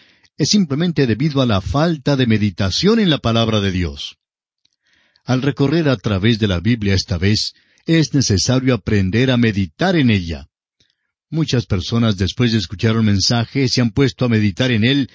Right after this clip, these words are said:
y han surgido algunas preguntas e inquietudes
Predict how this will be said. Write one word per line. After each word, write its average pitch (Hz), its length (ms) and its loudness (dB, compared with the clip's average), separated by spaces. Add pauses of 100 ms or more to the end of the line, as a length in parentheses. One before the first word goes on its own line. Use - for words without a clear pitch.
(300)
y 147 80 0
han 175 140 2
surgido 143 460 0
algunas 123 420 0
preguntas 120 880 0
e 110 40 4
inquietudes 123 680 0